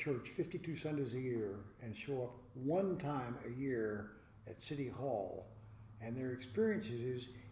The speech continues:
if you can mobilize four thousand people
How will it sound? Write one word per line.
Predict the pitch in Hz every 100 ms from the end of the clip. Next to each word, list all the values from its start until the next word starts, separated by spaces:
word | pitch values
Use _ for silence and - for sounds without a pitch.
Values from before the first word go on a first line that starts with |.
| -
if | 117
you | 214
can | 208 185
mobilize | 185 185 147 131 127 - 131 - -
four | 165 196
thousand | - 170 170 156 156
people | 139 131 - -